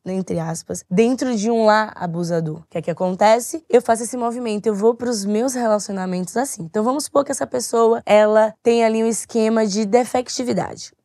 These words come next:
que ela se acha má, uma pessoa defeituosa, porque a criança, por ela não ter o córtex pré-frontal já pronto,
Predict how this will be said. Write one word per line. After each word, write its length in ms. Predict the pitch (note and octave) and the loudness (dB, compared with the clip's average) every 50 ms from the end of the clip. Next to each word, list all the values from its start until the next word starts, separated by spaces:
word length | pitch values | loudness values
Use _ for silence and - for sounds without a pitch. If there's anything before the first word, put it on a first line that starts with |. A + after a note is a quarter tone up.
| _ _ | _ _
que 200 | - G#3+ G#3 G#3 | -4 2 4 6
ela 200 | F#3+ G3 G#3 G#3+ | 6 6 4 0
se 180 | G3+ - - | -2 0 2
acha 280 | G#3 G3 G#3+ - - A#3 | 2 2 2 0 -4 -4
má, 400 | A#3 A3 G#3+ G3+ G3 F#3+ F#3+ F#3 | -4 -2 -2 0 2 2 2 2
uma 140 | F#3 F#3 F3+ | 0 0 -2
pessoa 260 | F3+ F#3+ - G3 F#3 | -4 -6 -6 -4 -4
defeituosa, 920 | F#3+ F3+ - G3 F#3 - A#3 A#3 G3+ F#3 F#3 F#3 F#3 F3+ F3+ E3+ F3+ F3+ E3+ | -4 -4 -4 -4 -4 -2 0 4 6 6 6 6 6 4 2 0 -2 -4 -4
porque 460 | - F#3+ F#3 - - G3+ F#3 E3+ F3 - | -6 -10 -12 -10 -4 -4 -2 -2 -2 -4
a 80 | F#3 F3 | -6 -4
criança, 560 | - G3+ G#3 G#3 A#3+ C4 C#4 C4+ - - G3 | 0 0 2 2 2 2 0 0 -2 -4 -6
por 220 | E3+ - G#3+ G3+ | -4 -2 0 2
ela 180 | G3 G3 G3 G3 | 4 4 4 2
não 160 | G#3 G#3 G#3 | 0 0 -2
ter 140 | F3+ G#3 F#3+ | 0 0 0
o 80 | F#3+ F#3 | 0 -2
córtex 580 | - - G#3 G#3+ A3+ A#3 - G3 - - - | 0 0 2 2 2 -2 -6 -8 -8 -8 -10
pré-frontal 880 | - - F3+ F3 F3+ - - F#3 F3+ F3 F#3 F3+ - F#3 E3+ E3+ F3 E3+ | -6 -4 -2 -2 -4 -4 -6 -6 -6 -4 -6 -6 -4 -4 -2 0 0 0
já 180 | D#3+ E3+ E3+ | 0 -2 -2
pronto, 640 | E3 - - G#3+ A#3+ C4 C#4+ C4+ A#3 G#3+ - - E3+ | -4 -2 -2 0 0 0 0 0 -2 -4 -6 -8 -10